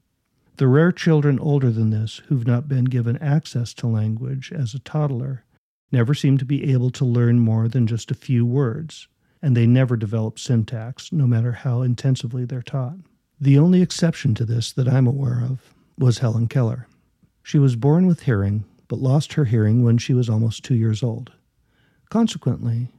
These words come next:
she had developed some basic language pathways before she lost her hearing. So when her teacher, Anne Sullivan, began to teach her when she was around seven years old, Helen had already established these basic pathways for her to build on.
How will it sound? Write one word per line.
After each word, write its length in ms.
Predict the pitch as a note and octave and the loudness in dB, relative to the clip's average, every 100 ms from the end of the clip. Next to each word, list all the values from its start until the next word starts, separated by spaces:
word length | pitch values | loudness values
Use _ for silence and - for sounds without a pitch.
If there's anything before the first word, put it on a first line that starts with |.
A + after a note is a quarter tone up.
| _ | _
she 180 | - C#3 | -2 0
had 100 | A#2+ | 0
developed 500 | A2+ C3 D#3+ D#3 - | -2 0 0 0 -6
some 280 | - B2+ A#2 | 0 2 4
basic 500 | C#3+ E3 - - D3+ | 2 0 -2 -4 0
language 500 | C#3 B2 A2+ A2 - | 2 2 0 -4 -4
pathways 540 | A#2 G#2+ B2 A2+ A#2 | -4 -4 -2 -2 -2
before 420 | - B2 - A#2 | -4 -6 -4 -4
she 140 | - B2+ | -2 -4
lost 320 | A2+ G#2+ - | -2 -4 -8
her 60 | |
hearing. 420 | G2+ C#3+ A#2+ C#3+ - _ _ _ _ | -4 -2 -2 -6 -14 _ _ _ _
So 140 | - C#3 | 0 4
when 200 | C3 A2+ | 4 4
her 120 | A#2+ | 0
teacher, 480 | - G#3 F#3+ B2 A#2+ | 0 -2 0 0 2
Anne 200 | A2+ A2 | 2 0
Sullivan, 600 | - E3 D#3 G#2+ A2+ A2+ | -2 0 0 0 0 0
began 340 | A#2+ A#2+ A#2 | 0 0 0
to 120 | B2+ | -2
teach 360 | - - C#3+ - | -6 0 0 0
her 120 | A#2 | -2
when 160 | A#2 A2+ | 2 0
she 160 | - | 0
was 220 | A#2+ A2+ A2+ | -2 0 -2
around 280 | A2 A2 | -2 -2
seven 360 | - - A#2 A2+ | -4 -4 -2 0
years 280 | A2+ G#2+ F#2+ | 0 -2 0
old, 400 | D3 A2 A2+ - _ _ _ _ - | 0 0 -6 -12 _ _ _ _ -2
Helen 260 | C#3 C3 | 2 4
had 160 | A#2+ A#2 | 4 2
already 340 | A2+ A2+ A2+ | 2 2 0
established 640 | A#2 - D#3+ D3+ B2 A2+ - | -2 -2 2 2 2 -2 -2
these 160 | A#2+ | -2
basic 420 | A2+ A#2+ A2+ D#3 - | 0 -2 -4 -8 -10
pathways 520 | A#2+ G#2+ B2+ A#2+ B2 | -8 -8 -8 -8 -8
for 240 | - C3 | -6 -4
her 180 | A2+ A#2 | -2 -4
to 100 | - | -4
build 280 | B2 C#3+ A#2 | -2 -4 -4
on. 240 | A#2+ B2 | -10 -14